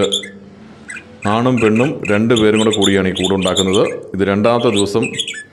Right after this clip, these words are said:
ഏകദേശം കൂടിൻ്റെ പണി പൂർത്തിയായി. ആ, മൂന്ന് ദിവസങ്ങൾ കൊണ്ട് തന്നെ കംപ്ലീറ്റ് കൂട് പണിതു. ആ, പഞ്ഞിയും അതുപോലെ തന്നെ ചെറിയ കമ്പുകളൊക്കെ കൊണ്ടുവന്ന് വളച്ച്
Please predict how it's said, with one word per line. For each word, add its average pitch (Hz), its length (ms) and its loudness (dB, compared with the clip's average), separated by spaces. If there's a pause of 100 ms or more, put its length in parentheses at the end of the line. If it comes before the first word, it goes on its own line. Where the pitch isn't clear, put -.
(200)
ഏകദേശം 107 440 0 (240)
കൂടിൻ്റെ 104 400 2
പണി 95 140 2 (100)
പൂർത്തിയായി. 98 520 0 (1500)
ആ, - 20 2 (300)
മൂന്ന് 127 240 2
ദിവസങ്ങൾ 117 360 0
കൊണ്ട് 113 220 4
തന്നെ 107 180 2 (180)
കംപ്ലീറ്റ് 107 420 0 (100)
കൂട് 98 140 2 (100)
പണിതു. 92 260 2 (1700)
ആ, 98 40 2 (220)
പഞ്ഞിയും 104 440 2 (160)
അതുപോലെ 98 300 2
തന്നെ 98 180 2 (220)
ചെറിയ 101 240 2 (120)
കമ്പുകളൊക്കെ 98 520 2
കൊണ്ടുവന്ന് 92 340 -2
വളച്ച് 92 280 -2